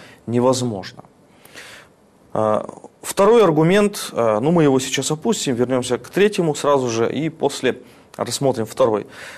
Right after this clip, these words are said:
А, далее Господь говорит, что «или как может кто войти в дом сильного и расхитить вещи его, если прежде не свяжет сильного, и тогда расхитит дом его?»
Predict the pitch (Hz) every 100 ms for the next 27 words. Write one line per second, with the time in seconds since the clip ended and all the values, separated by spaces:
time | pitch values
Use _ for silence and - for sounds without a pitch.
0 | - 113 110 117 208 196 156 156 - 165
1 | 147 156 143 - - - 120 - - 180
2 | 185 175 - 196 190 165 170 151 135 -
3 | - 160 143 143 156 139 147 143 - -
4 | 226 196 135 117 117 127 - 165 147 151
5 | 196 - 139 113 113 143 - 135 135 165
6 | 165 131 131 127 - 143 143 143 139 -
7 | 202 185 131 104 - 117 120 147 143 -
8 | 143 127 120 123 117 104